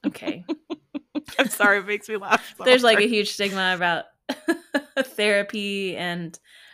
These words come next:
Speaker 1: mental illness and mental health. So anyway,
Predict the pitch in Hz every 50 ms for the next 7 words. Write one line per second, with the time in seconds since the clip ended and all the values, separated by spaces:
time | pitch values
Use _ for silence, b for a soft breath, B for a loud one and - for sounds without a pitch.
0 | b b 185 175 175 170 180 175 170 165 151 160 156 143 - - - _ _ _
1 | - 185 180 170 175 170 170 170 175 160 - - 180 - - - - - 202 -
2 | _ _ B B B B B B B B B - - 269 254 247 247 240 233 226
3 | 220 208 202 196 196 180 - -